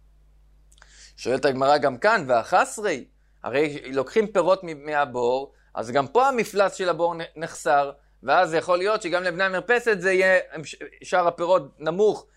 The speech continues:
עשרה טפחים, וגם להם לא יהיה נוח להשתמש בו, אז אם כן, תאסור. עונה הגמרא, מדובר פה בפירות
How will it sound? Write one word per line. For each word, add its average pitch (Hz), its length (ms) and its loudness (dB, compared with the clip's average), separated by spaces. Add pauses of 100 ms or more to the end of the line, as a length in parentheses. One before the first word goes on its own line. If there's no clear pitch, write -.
(100)
עשרה 170 340 0
טפחים, 156 340 -4
וגם 151 180 -4
להם 240 220 0
לא 240 140 4
יהיה 214 120 4
נוח 180 420 0 (240)
להשתמש 143 460 0
בו, 143 100 0
אז 139 120 0
אם 175 100 -4
כן, 196 260 0 (500)
תאסור. 135 680 2 (920)
עונה 98 280 -2
הגמרא, 170 440 2
מדובר 208 380 -2
פה 226 60 -6
בפירות 190 580 -2